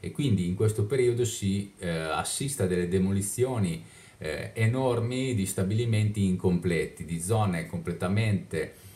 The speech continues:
eh, abbandonate, fantasma, di città fantasma, ma che in Cina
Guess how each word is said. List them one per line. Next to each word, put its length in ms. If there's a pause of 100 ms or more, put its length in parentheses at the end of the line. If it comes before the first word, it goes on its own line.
(140)
eh, 680 (320)
abbandonate, 1160
fantasma, 920
di 100
città 340
fantasma, 680
ma 160
che 120
in 360
Cina 580